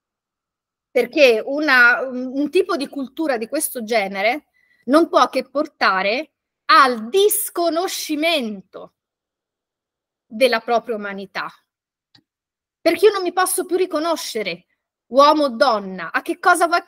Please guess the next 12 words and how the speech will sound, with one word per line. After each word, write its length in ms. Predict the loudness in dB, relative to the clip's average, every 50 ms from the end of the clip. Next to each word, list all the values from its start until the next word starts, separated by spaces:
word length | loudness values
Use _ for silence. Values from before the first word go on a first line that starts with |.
| -10 -14 -8
portare, 580 | -8 -8 -8 -6 -2 0 2 2 2 0 -4
se 160 | -6 -6 -6
non 220 | -4 -4 -4 -6 -10 _ _ _ _ _ _ _
solo 380 | -8 -6 -2 2 4 4 4 4
a 80 | 4 2
qualcosa 520 | 0 -2 -2 0 0 0 0 0 0 -2
di 120 | -2 -2
male 420 | 0 2 2 2 0 -2 -6 -10 -12
può 140 | -12 -14 -16
portare 480 | -16 -20 -20 _ -16 -14 -14 -14 -16
tutto 280 | -18 -20 -20 -18 -18 -18
questo. 560 | -18 -18 -14 -12 -12 -12 -12 -14 -18 -18